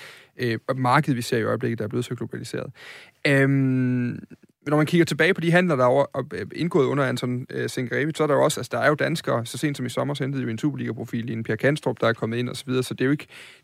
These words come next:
det er jo ikke nødvendigvis det, man skal konkludere på det. Men der er også kommet mange navne ind, som ikke, <laughs> bestemt ikke er household names for den klassiske danske fodboldfan.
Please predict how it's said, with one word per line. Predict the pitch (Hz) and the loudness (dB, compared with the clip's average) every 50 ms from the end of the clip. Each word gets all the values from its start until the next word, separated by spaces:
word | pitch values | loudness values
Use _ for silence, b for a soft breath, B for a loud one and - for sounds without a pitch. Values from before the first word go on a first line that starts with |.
| _ - | _ -2
det | |
er | 131 | 0
jo | 131 | 0
ikke | 147 - | 0 -2
nødvendigvis | - 131 139 139 135 127 - | -2 -2 0 0 0 -2 -2
det, | - 143 143 | -2 0 0
man | 143 135 | 0 -2
skal | - - | -4 -8
konkludere | - 127 117 120 117 - 139 131 | -8 -6 -6 -6 -4 -2 -2 -2
på | 120 - | 0 0
det. | 127 120 | 0 0
Men | 120 120 | 2 4
der | 139 | 4
er | 143 | 6
også | 147 147 165 - | 6 4 0 -2
kommet | - - 147 131 123 | -2 -2 -2 -2 0
mange | 123 117 117 139 156 | 0 0 0 0 -2
navne | 143 123 113 120 135 131 123 | -2 -2 -2 -2 -2 -2 -2
ind, | 120 120 | -4 -4
som | 117 - 131 120 - | -4 -4 -4 -4 0
ikke, | - 147 160 151 139 - 165 - 131 - - | 2 4 4 4 2 -2 -4 -4 -4 -12 -12
<laughs> | - - - | -20 -20 -2
bestemt | - 143 131 - 170 170 156 139 | 0 0 2 4 2 2 4 2
ikke | 143 147 143 127 | 2 2 4 2
er | 120 | 4
household | 123 123 135 143 135 143 127 123 117 | 4 2 2 2 2 0 -2 0 0
names | 117 117 120 123 123 - | -2 -2 -2 -2 -2 -4
for | - | -4
den | 110 113 | -6 -4
klassiske | 107 - 131 127 - 131 - 120 | 0 0 0 0 0 -4 -6 -2
danske | 117 117 123 - - | -2 -2 -2 -2 -2
fodboldfan. | 123 131 127 127 120 120 - - 156 131 | -2 0 0 0 -2 -2 -4 -6 -8 -8